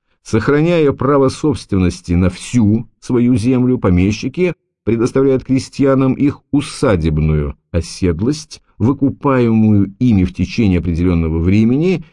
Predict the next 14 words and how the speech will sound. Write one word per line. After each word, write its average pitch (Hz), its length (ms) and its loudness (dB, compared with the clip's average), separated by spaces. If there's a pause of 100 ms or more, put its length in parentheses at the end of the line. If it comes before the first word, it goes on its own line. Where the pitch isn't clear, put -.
и 127 120 0
в - 160 -6
пользование 135 1000 0 (200)
надлежащее 110 800 2
количество 85 720 -2
земли 85 640 0
за 104 320 2
оброк 87 720 0
или 143 400 2
работу. 78 720 -2 (920)
Второе. 156 580 -2 (640)
За 95 180 0
помещиками 143 800 0
остаётся 165 800 -2